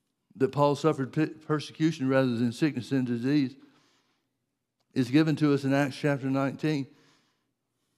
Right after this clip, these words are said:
verse eleven. It tells us about God working miracles through the hands of Paul, and then specifically identifies a new way of ministering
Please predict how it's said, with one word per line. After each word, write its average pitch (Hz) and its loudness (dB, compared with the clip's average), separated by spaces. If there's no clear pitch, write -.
verse 135 0
eleven. 123 -2
It 120 -6
tells 156 4
us 123 -8
about 135 2
God 139 4
working 135 2
miracles 139 0
through 127 2
the 127 2
hands 143 2
of 120 -6
Paul, 131 0
and 139 2
then 151 4
specifically 151 2
identifies 143 2
a 131 0
new 143 4
way 143 4
of 120 2
ministering 143 0